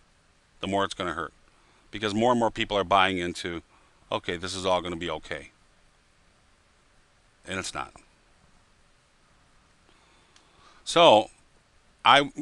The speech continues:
here we go. Let me just, I, I,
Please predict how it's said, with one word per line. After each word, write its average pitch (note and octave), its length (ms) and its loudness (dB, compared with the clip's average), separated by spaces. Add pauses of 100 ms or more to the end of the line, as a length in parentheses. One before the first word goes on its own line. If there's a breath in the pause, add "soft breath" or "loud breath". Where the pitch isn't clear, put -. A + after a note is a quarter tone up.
(120)
here C3+ 140 -2
we C#3+ 80 -2
go. G2 260 -2
Let A2 120 -4
me A#2+ 80 0
just, A#2 300 -4 (1700)
I, B2 300 2
I, A2 160 -6